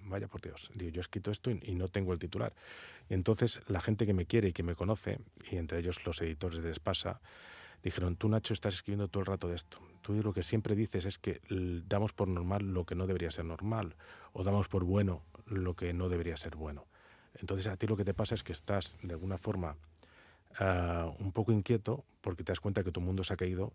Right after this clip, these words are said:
y que has dejado atrás todo aquello que dábamos por bueno. Y en esta conversación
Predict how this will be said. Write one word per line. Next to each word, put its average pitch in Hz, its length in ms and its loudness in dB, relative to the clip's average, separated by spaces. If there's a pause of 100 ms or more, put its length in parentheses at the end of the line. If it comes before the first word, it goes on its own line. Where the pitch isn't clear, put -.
(140)
y 98 140 -4
que 87 320 -2
has - 120 -6
dejado 95 260 0
atrás 90 300 -4
todo 90 160 0
aquello 85 280 -2
que 80 80 -6
dábamos 78 260 -6
por 73 140 -8
bueno. 73 220 -12 (200)
Y 110 60 -2
en 98 80 0
esta 107 220 0
conversación 87 760 -2